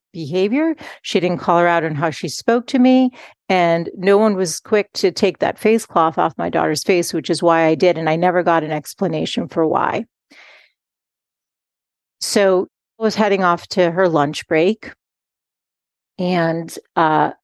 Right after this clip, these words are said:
a new nurse was gonna come take care of me. When I say take care of me, up until this point, for the week I had been in the nicu, because I had had a C-section, I had to get a wheelchair to get to the nicu. I was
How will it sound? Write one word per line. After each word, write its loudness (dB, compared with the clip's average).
a 2
new 2
nurse 0
was -4
gonna -2
come -2
take 0
care 2
of -4
me. -2
When -2
I 2
say 0
take -4
care 0
of -4
me, -6
up 2
until 0
this 0
point, -4
for -2
the -2
week 0
I 2
had 0
been 0
in -2
the -4
nicu, -6
because -4
I 4
had 2
had 0
a 0
C-section, -4
I 0
had 0
to -10
get 2
a 0
wheelchair 2
to 0
get -2
to 2
the 2
nicu. 0
I 4
was 0